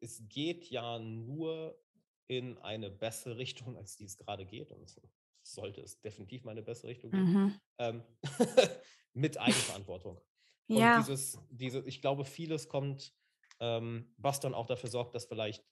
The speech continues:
Speaker 1: die Leute nicht so gern zur Arbeit gehen oder dass auch der, der, der Chef dann nicht so gern zur Arbeit geht,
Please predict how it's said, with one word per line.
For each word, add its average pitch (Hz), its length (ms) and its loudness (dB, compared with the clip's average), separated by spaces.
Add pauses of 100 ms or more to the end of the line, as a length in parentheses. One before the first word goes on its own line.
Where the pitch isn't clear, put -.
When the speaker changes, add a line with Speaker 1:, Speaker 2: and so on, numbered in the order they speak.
(120)
Speaker 1:
die 110 60 -12
Leute 110 200 -4
nicht 110 140 -8
so 104 100 -10
gern 98 140 -10
zur - 140 -10
Arbeit - 260 -4
gehen 160 200 -8
oder 98 220 -12
dass 98 180 -14
auch 92 160 -16 (100)
der, 78 120 -14
der, 78 280 -16 (140)
der - 260 -16
Chef 160 260 -4
dann 139 120 -6
nicht 135 140 -6
so 127 80 -12
gern 123 160 -6
zur - 140 -8
Arbeit 117 240 -4
geht, 113 280 -8